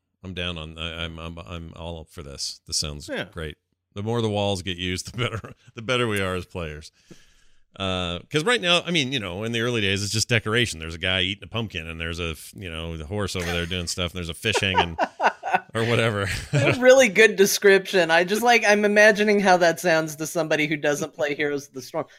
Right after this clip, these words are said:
Speaker 3: A guy eating a pumpkin? Fantastic.
Speaker 1: <laughs> But then, but now, you know, Junkrat can ricochet a ball off that <laughs> guy's head, and it matters. Like, it's great. I wish he would react. It's the only thing I wish. But, um, anyway,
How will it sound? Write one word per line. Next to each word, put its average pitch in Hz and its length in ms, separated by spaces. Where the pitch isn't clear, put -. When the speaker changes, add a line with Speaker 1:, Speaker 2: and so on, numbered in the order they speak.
Speaker 3:
A 113 60
guy 202 240
eating 160 260
a 107 140
pumpkin? 165 560
Fantastic. 269 800
Speaker 1:
<laughs> - 40
But 156 160
then, 185 320
but 160 100
now, 165 380
you 156 160
know, 135 300
Junkrat 127 640
can 117 180
ricochet 113 400
a 113 60
ball 120 320
off 95 160
that 95 180
<laughs> 104 120
guy's 110 200
head, 104 240
and 107 140
it 101 120
matters. 110 720
Like, 87 180
it's 92 160
great. 92 360
I 98 80
wish 120 180
he 127 60
would 113 160
react. 101 460
It's 92 160
the 92 60
only 92 180
thing 87 100
I 85 80
wish. 73 320
But, 76 140
um, 80 280
anyway, 95 360